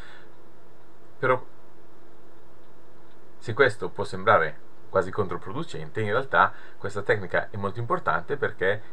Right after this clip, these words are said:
elimina anche tutti gli aerei che sono passati o i satelliti che sono passati durante la sequenza degli scatti. Poi le singole meteore, le singole stelle cadenti, le andremo ad aggiungere successivamente, prendendole esattamente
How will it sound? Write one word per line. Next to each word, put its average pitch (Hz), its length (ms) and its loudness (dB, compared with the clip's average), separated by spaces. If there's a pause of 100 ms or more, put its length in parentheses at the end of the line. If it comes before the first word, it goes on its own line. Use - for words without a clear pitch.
elimina 120 420 0
anche 107 300 -2
tutti - 320 -4
gli 113 120 2
aerei 110 420 2
che 92 140 -4
sono 95 200 -4
passati 92 540 0
o 110 100 0
i 107 60 2
satelliti 107 600 2
che 101 100 -4
sono 101 240 -2
passati 92 680 0 (380)
durante 95 400 2
la 92 80 4
sequenza 85 420 -2
degli 76 220 -4
scatti. - 460 -6 (800)
Poi 143 400 6 (280)
le 101 120 -2
singole 85 720 -2
meteore, 95 440 0
le 92 80 -2
singole 85 500 -2 (140)
stelle 87 260 -2
cadenti, 120 400 0
le 208 120 -2
andremo 107 400 -2
ad 151 140 0
aggiungere 110 640 0
successivamente, 107 880 -2
prendendole 113 680 0
esattamente 123 720 -2